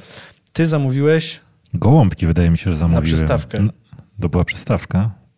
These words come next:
Speaker 1: A później zamówiłeś pierogi z jakąś rybą. Z sandaczem?
Speaker 2: Nie, z sandaczem, no chyba tak.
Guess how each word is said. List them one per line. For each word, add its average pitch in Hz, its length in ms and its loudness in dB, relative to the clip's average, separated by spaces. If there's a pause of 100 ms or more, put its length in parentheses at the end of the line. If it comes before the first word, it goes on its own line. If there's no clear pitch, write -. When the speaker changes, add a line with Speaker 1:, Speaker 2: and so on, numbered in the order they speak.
(140)
Speaker 1:
A 107 280 -6
później 117 240 -4
zamówiłeś 117 400 -4
pierogi 117 500 -4
z 113 140 -6
jakąś 117 320 -6
rybą. 117 340 -2 (1800)
Z - 80 -6
sandaczem? 90 500 0
Speaker 2:
Nie, 190 60 0
z - 140 -10
sandaczem, 92 640 -6
no 107 120 -2
chyba 135 220 -2
tak. - 400 -4